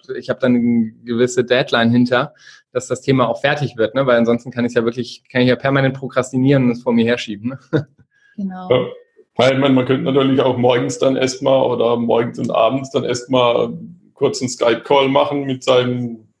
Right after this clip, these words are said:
Speaker 3: Chef oder
Speaker 1: Ja.
Speaker 3: Kollegen oder so, sich abstimmen, was muss gemacht werden.
Speaker 1: Genau.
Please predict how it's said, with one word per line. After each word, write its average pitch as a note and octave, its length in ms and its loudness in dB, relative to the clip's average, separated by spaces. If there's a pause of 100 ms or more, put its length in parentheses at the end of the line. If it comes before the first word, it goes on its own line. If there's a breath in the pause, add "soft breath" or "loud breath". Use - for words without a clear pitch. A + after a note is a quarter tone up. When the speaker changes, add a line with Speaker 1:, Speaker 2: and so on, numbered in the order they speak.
(140)
Speaker 3:
Chef - 480 -4
oder - 180 0
Speaker 1:
Ja. - 80 0
Speaker 3:
Kollegen B2+ 440 -2
oder C#3 240 2
so, C#3+ 380 4
sich B2+ 340 -6
abstimmen, D3 640 0
was B2+ 160 0
muss C3 240 -6
gemacht B2+ 320 -2
werden. D3 340 0 (640)
Speaker 1:
Genau. A#2 440 -8